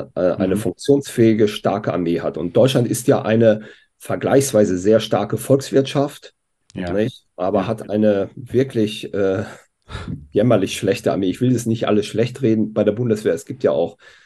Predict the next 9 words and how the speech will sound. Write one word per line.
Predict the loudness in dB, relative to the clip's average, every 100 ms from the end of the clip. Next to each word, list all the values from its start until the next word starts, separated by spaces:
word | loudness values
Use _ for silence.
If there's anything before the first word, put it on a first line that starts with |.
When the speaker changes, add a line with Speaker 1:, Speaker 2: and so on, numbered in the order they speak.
| _ _ _ _
Speaker 1:
auch, | -4 -2 -2 -4 -2
ähm, | 0 0 -2 -6 -6
viele | -2 2 2
positive | 4 2 2 0 -2 0
Bereiche. | 0 0 0 2 2 2 0 -8
Äh, | -8 -6
ist | -4
nicht | -4 -4 -4
alles | 0 4 4 2 -10